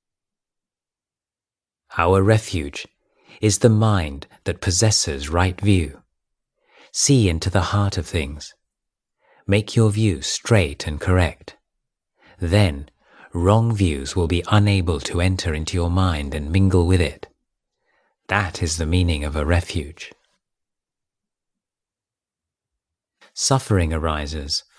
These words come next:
whenever there's an incorrect understanding of the way things are. Therefore, Luang Por would emphasize,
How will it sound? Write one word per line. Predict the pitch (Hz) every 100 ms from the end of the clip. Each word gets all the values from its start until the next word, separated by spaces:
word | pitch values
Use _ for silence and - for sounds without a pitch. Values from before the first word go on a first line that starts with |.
| - -
whenever | 87 92 104 110
there's | 107 95
an | 95
incorrect | 104 101 - 98 87 98
understanding | 92 90 - 101 98 82 76
of | 71
the | -
way | 80 82 80
things | - 85 82
are. | 87 82 76 - _ _ _ _ _ _ _ _ _ _ - _ -
Therefore, | 127 123 - 78 73 73
Luang | 78 76
Por | 95 90
would | 82 85
emphasize, | 92 - 95 87 78 71 -